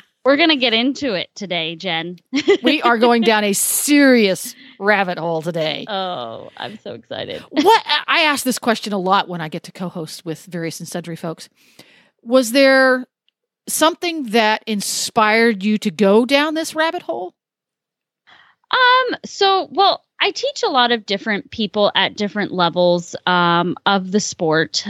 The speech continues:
Speaker 1: um, and now a couple different types of sports. You know, I used to event, so I teach a couple event riders, and I keep,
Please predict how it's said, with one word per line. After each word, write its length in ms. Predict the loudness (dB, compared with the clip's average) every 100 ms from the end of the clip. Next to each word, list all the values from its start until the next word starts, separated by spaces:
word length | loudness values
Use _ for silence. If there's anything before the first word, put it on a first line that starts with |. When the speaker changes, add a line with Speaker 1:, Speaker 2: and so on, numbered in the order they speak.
| -2
Speaker 1:
um, 420 | 0 2 2 0
and 200 | -2 0
now 300 | 0 0 0 -4 _ _ -12
a 60 | -6
couple 240 | -4 -2
different 360 | -2 0 -2 -4 _ _ 0
types 280 | 2 2 0
of 160 | -2
sports. 460 | -8 0 0 0 0
You 60 |
know, 100 | 0
I 80 | 2
used 300 | 2 0 0
to 100 | 2
event, 360 | 4 2 0 -2
so 100 | -2
I 120 | -2
teach 320 | -2 -4 -4 -6
a 120 | -4
couple 320 | -4 0 0
event 260 | 2 0 0
riders, 600 | 0 2 2 2 2 0
and 220 | 0 -2 -6 -20 -20 -8
I 80 | -2
keep, 280 | 0 -2